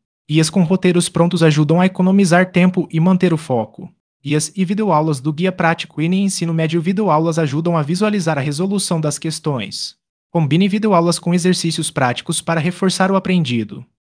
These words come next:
Busque guias práticos com resumos, exercícios comentados e simulados para criar uma rotina estável de estudos. Lista básica de materiais: caderno simples para anotações com espaço para esquemas e mapas mentais.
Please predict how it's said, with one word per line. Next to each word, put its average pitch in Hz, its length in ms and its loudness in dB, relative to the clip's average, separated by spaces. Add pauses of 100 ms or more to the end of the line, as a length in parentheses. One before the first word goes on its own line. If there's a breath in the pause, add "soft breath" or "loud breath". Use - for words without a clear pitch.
(180)
Busque 202 260 -2
guias 156 280 -2
práticos 147 500 -2
com - 160 -2
resumos, 180 640 0
exercícios 135 560 -4
comentados 160 720 -2
e 180 60 -4
simulados 147 580 0
para 143 220 -4
criar 151 300 0
uma 190 120 2
rotina 175 460 -2
estável 135 400 0
de 127 100 -4
estudos. - 760 -6 (300)
Lista 156 280 -2
básica 151 460 0
de 175 100 0
materiais: 180 540 0
caderno 135 480 0
simples 170 420 -4
para 190 220 0
anotações 196 600 0
com 185 160 -2
espaço 175 540 0
para 170 180 -2
esquemas 180 460 0
e 180 60 0
mapas 156 360 0
mentais. 156 680 -4